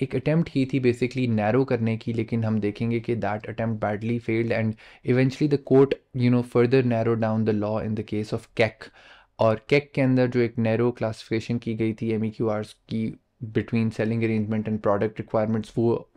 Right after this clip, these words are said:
फिर डिस्कस करेंगे। And lastly, we are going to talk about the post केक law, जिसके अंदर गोमे इंटरनेशनल या जीएमबीएच केस जो है वो बड़ा पैरामाउंट है, अ, जिसके अंदर access to market test जो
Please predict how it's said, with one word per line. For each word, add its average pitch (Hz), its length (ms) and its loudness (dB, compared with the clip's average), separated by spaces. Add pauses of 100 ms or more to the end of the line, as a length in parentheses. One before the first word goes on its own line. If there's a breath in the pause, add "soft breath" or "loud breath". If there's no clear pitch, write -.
(100)
फिर 113 80 0
डिस्कस 104 500 -4
करेंगे। 117 360 -2 (580 loud breath)
And 147 160 6
lastly, 135 420 4
we 160 80 0
are 147 140 2
going 139 160 2
to 135 100 -2
talk 123 200 2
about 131 260 -2
the - 140 -4
post 117 180 2
केक 120 220 0
law, 107 220 0
जिसके 107 240 -6
अंदर 113 140 0
गोमे 113 280 2
इंटरनेशनल 110 680 -2
या 110 60 0
जीएमबीएच 110 600 0
केस 104 320 -6
जो 107 80 -4
है 104 160 -6
वो 101 140 -4
बड़ा 101 200 -4
पैरामाउंट 107 560 -2
है, 104 180 -2 (400 loud breath)
अ, 110 200 4
जिसके 110 280 -2
अंदर 113 280 2
access 127 380 -2
to 123 120 0
market 113 340 2 (120)
test - 300 -2 (100)
जो 110 420 2